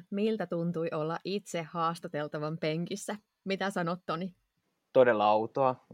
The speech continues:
Speaker 2: että tota, kuvittelin, että tää olisi helpompaa, ja tää on yllättävän haastava tilanne. En oo ajatellut, ehkä tää antaa mullekin nyt vähän sitten niin kuin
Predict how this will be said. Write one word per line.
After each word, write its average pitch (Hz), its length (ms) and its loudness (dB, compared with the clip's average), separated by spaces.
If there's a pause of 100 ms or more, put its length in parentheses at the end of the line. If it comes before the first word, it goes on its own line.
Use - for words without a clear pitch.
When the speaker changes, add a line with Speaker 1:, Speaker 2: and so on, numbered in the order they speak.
Speaker 2:
että 101 300 -4
tota, 95 500 -2 (280)
kuvittelin, 127 600 0
että - 220 -10
tää 101 120 0
olisi - 200 -10
helpompaa, 104 720 -4 (480)
ja 101 220 0 (100)
tää 101 160 0
on 104 240 -2
yllättävän 107 420 -2
haastava - 460 -10
tilanne. - 380 -10
En 107 180 -4
oo 101 160 -2
ajatellut, 101 360 -4
ehkä 107 200 -4
tää 101 260 2 (280)
antaa 98 240 -6
mullekin 101 380 -6
nyt 95 160 -14
vähän 98 240 -6
sitten 95 380 -12
niin 80 160 -14
kuin - 200 -14